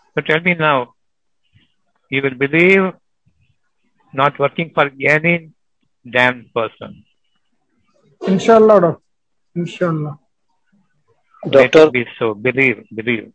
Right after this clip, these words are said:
Speaker 1: So, no, no, not going to lose by believing. Yes, tell me.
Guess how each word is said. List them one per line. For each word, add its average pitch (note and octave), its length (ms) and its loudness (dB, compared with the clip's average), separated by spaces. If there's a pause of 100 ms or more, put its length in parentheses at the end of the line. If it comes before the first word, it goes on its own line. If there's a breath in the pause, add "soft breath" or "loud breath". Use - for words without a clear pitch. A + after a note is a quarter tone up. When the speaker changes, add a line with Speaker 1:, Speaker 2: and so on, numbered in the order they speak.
Speaker 1:
So, A2+ 100 -8
no, A2+ 220 -8
no, A2+ 220 -6
not C3 280 -4
going B2 280 -4
to A2 80 -20
lose A#2 260 -8 (300)
by A2+ 100 -6
believing. G#2 440 -12 (540 soft breath)
Yes, D3 200 0
tell C3 100 0
me. A2+ 220 -20